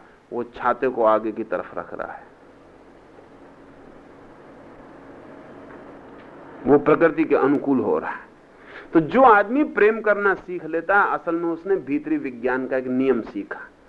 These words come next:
उसने ये सीखा कि प्रेम जो है,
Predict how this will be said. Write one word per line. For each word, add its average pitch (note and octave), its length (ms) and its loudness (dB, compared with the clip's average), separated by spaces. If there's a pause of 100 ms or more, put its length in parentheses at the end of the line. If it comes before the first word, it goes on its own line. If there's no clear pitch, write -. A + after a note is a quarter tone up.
(480)
उसने F#3 300 4
ये G3 200 4
सीखा F3+ 440 -2
कि F3 120 -4
प्रेम D3+ 480 -2
जो A#2+ 160 -4
है, G#2+ 420 -10